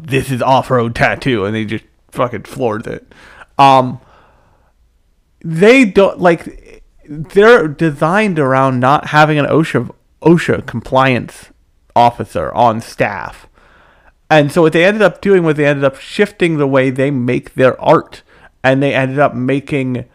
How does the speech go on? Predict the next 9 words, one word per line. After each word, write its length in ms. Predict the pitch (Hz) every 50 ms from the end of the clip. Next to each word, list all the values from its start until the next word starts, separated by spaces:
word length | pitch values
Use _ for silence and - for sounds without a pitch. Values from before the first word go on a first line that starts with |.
| _ _ _ _ _ _ _ _ _ _
movies 800 | - - 123 120 120 127 135 156 185 185 160 151 156 143 139 131
instead, 840 | 139 131 131 120 - - - - - 127 123 120 - - - - - -
because 360 | 135 123 - 143 131 120 - _ _ _ - _ _ -
with 200 | 131 135 123 139
movies, 560 | 147 160 180 196 170 165 151 147 135 127 131
you 120 | 139 131
just 340 | 127 - 139 131 127 - _
got, 320 | - 135 123 127 - -
like, 240 | 139 123 107 - -